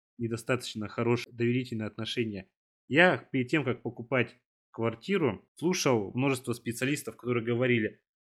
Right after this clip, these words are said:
«Лучше посиди, подожди, накопи хотя бы пятьдесят процентов стоимости от квартиры, а потом бери ее в ипотеку». Специалистам и людям, которых и слушают,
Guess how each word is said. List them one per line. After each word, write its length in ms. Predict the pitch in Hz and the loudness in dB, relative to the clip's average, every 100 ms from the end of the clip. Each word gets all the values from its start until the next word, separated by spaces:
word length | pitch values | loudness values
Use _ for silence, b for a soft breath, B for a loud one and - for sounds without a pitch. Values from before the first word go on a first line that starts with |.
| - | -4
«Лучше 400 | 143 208 208 151 | 4 6 4 -2
посиди, 960 | - 135 - 151 123 147 185 180 - _ _ | 0 0 0 -4 -4 -2 2 2 0 _ _
подожди, 1080 | 135 123 131 113 107 104 131 156 147 107 - _ - | 0 2 2 0 -4 -8 -4 0 2 2 -2 _ -4
накопи 460 | 127 143 139 180 | 0 2 2 2
хотя 320 | 156 120 127 | 4 6 6
бы 120 | 110 107 | 4 -2
пятьдесят 580 | 135 135 127 156 - | -4 -6 -2 -2 0
процентов 560 | 127 113 - 123 117 104 | 0 0 0 -4 -4 -8
стоимости 580 | - 131 120 110 - 104 | -2 2 2 2 -2 -4
от 140 | 98 | -4
квартиры, 920 | - 107 101 _ 143 170 147 127 - _ _ _ - | -2 -2 -2 _ -2 0 4 2 2 _ _ _ -10
а 100 | 104 | -6
потом 640 | 117 107 - 170 175 107 | -2 -2 6 6 6 4
бери 260 | 104 104 123 | 2 4 4
ее 480 | 156 123 123 110 - | 4 6 6 4 -4
в 100 | 110 | -8
ипотеку». 800 | 98 110 - 110 107 - 87 - _ _ | -2 -2 -2 -4 -4 -4 -14 -14 _ _
Специалистам 580 | - - 127 196 190 117 | -12 -2 2 2 2 2
и 80 | 110 | 4
людям, 320 | 151 123 104 | 2 2 0
которых 420 | 113 - 113 110 | 0 -2 -2 -2
и 60 | 117 | -4
слушают, 500 | - 120 117 107 | -6 -6 -6 -8